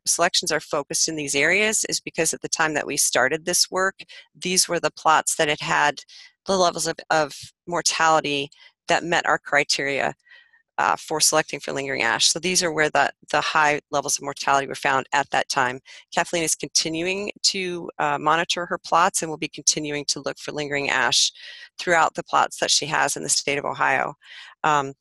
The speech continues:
in addition to finding a single tree in a plot here and there, Kathleen and Dan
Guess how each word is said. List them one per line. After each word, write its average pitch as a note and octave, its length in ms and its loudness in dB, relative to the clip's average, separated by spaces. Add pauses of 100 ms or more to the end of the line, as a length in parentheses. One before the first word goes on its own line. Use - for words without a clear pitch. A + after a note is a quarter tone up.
(340)
in F#3+ 100 4
addition F#3+ 440 4
to G#3 120 2
finding E3+ 540 0
a - 180 2
single E3+ 360 -2
tree F#3+ 540 -2
in D#3+ 280 -2
a F#3 80 -2
plot E3+ 340 2
here F#3 260 -2
and D#3+ 160 -2
there, E3+ 300 2 (460)
Kathleen F3+ 540 0
and F#3+ 280 0
Dan E3 540 0